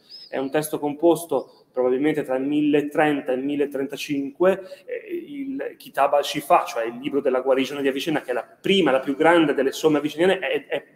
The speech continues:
precedente di dieci anni, attorno al milleventi. Avicenna muore nel trentasette, quindi è uno degli ultimissimi testi della produzione,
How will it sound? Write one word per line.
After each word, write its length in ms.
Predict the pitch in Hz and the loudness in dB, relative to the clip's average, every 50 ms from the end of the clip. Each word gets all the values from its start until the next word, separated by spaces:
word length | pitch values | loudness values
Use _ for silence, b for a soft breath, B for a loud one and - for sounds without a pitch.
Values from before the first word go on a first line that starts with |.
| - _ | -20 _
precedente 480 | - - 135 131 143 139 143 151 147 147 | -6 -6 -6 -4 0 0 0 0 0 -4
di 120 | 135 139 | -6 -6
dieci 260 | 127 139 135 131 - 175 | -2 0 -2 0 0 0
anni, 300 | 165 147 139 131 131 123 | 0 0 0 -2 -4 -6
attorno 260 | 120 - - 139 139 | -8 -6 -6 -4 -4
al 60 | 143 | -2
milleventi. 800 | 143 143 139 139 135 131 127 156 160 147 135 123 - - 113 b b b b b b b b b - 135 | 0 2 4 4 4 4 4 4 4 2 2 0 -4 -10 -20 b b b b b b b b b -6 -4
Avicenna 300 | 131 135 127 - 160 156 | -2 -2 0 2 2 4
muore 200 | 147 143 139 135 | 4 4 4 2
nel 120 | 135 131 | 2 0
trentasette, 680 | - 139 139 127 - 135 - - 135 113 - - - 127 | 0 -2 -4 -4 -4 -8 -4 -2 -2 -2 -2 -6 -14 -4
quindi 180 | 156 175 175 175 | -2 0 2 4
è 20 | |
uno 200 | 185 202 220 208 | 4 4 4 2
degli 120 | 180 170 | 2 0
ultimissimi 540 | 175 170 - 156 156 156 156 - 151 143 139 | -2 -4 -4 -2 -2 -2 -2 -2 -4 -4 -4
testi 380 | 147 139 139 135 131 - - 123 | -2 -2 -2 -2 -2 -6 -12 -10
della 160 | 123 120 117 | -10 -10 -10
produzione, 440 | 117 120 127 127 - 127 123 120 | -10 -10 -14 -14 -14 -12 -16 -16